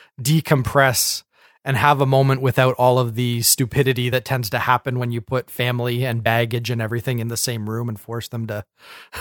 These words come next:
<laughs> to, to play nice. So I think there's an immediate connection here. Like, I think a lot of people can probably relate to what it's like to come home for the holidays and have to, <laughs> have to kind of, like, put on a smile and, and be on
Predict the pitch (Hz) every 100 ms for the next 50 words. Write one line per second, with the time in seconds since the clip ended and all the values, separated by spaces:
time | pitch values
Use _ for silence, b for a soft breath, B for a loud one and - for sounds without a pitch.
0 | B - - 226 339 - - 147 196 160
1 | 170 - 160 147 147 190 - - B B
2 | B - 196 190 190 - b b - 156
3 | 190 190 165 160 151 139 147 156 147 -
4 | 131 127 - - 120 113 110 117 127 143
5 | 127 127 127 131 127 123 127 123 127 123
6 | 113 117 120 - 135 117 120 - 127 120
7 | - 120 113 139 120 131 123 131 120 131
8 | 131 135 135 135 131 113 131 123 123 120
9 | - 120 117 - 254 - B B 139 -
10 | 151 160 - 147 160 143 127 131 123 -
11 | 143 139 131 - 139 131 135 135 131 127
12 | - 135 117 135 135 120 127 135 156